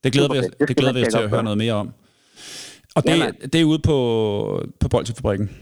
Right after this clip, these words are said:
Speaker 2: Det er Bolsjefabrikken ude på Nørrebro, Nordvest.
Speaker 1: Fedt. Niklas, øh, jeg vil ikke holde på dig mere. Du skal,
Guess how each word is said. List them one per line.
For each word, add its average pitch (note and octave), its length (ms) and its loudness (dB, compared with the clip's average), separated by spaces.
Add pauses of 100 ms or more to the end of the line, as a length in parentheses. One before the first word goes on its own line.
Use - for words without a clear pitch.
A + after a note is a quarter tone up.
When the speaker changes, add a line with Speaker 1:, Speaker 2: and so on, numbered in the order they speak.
(800)
Speaker 2:
Det - 80 0
er - 100 -8
Bolsjefabrikken A2 580 0
ude A2+ 160 0 (100)
på A#2+ 60 4 (200)
Nørrebro, G#2+ 280 0 (300)
Nordvest. A#2 360 0 (420)
Speaker 1:
Fedt. C3 160 0 (1600)
Niklas, C3 500 0
øh, B2 60 2
jeg G#2+ 340 0
vil G#2+ 100 0
ikke A#2+ 140 -2
holde A#2+ 140 2
på B2+ 120 -4
dig C3 80 2
mere. B2 180 0
Du A#2+ 140 -6
skal, B2 200 -2